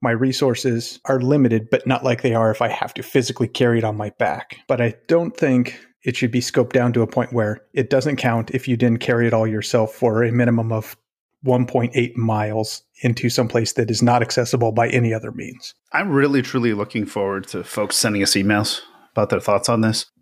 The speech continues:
Speaker 2: 'cause I understand what you're saying. And I'm not saying I'm right. I'm not even holding strong to my argument. But it is clear that we don't have a clear definition of how to talk about these things.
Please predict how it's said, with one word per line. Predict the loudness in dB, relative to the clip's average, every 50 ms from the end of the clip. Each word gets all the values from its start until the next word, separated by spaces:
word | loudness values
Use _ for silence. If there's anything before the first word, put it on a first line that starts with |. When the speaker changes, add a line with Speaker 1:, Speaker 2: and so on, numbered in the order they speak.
| _
Speaker 2:
'cause | -2 0 0 2
I | 2 2
understand | 0 0 -2 -2 -2 -2
what | -2 -4
you're | -8 -10
saying. | -8 -8 -8 -8 -8 -8 -10 -12 _ _ _ -2
And | -2 0
I'm | 0
not | 0 0 0 0 -2
saying | -2 -2 -2 -2
I'm | -6 -6 -4 -2
right. | -2 -2 -2 -6 -10 _ _ _ _ _ _ -12
I'm | -4 -2
not | 0 0 0
even | 0 -2 -4 -4 -6 -8 -12 -16 _ _ _ _ -16
holding | -4 0 2 2 4 4 2 2 0 -4 -6 -10 -8
strong | -8 -4 0 2 2 4 4 2 2 0 -2 -2
to | -2 0 2
my | 2 2 2
argument. | 2 0 0 -2 -4 -8 -10 -14 -18 -20 -6 _
But | 0 2
it | 4 4
is | 4 2 2
clear | 0 2 2 2 2 0 -2 -6 -10 -12 _ _ _ _ _ _
that | -2 -2 0 -2
we | -2 -2 -2 -2
don't | -2 -2 0 2 2 2 0 -4
have | -6 -4 -4 -4 -4 -8 -10 -14 -18 -20 -20 -20 _ _
a | -8 -6
clear | 0 2 4 4 4
definition | 4 2 2 0 0 0 0 0 0 0 -2 -4 -6 -10 -12 _ _ _ _ _ -4
of | -2
how | 0 0 0
to | 0
talk | 0 0 0 0 0 -2
about | -2 -2 -4 -6
these | -6 -6 -6 -6
things. | -6 -8 -12 -14 -16 -18 -20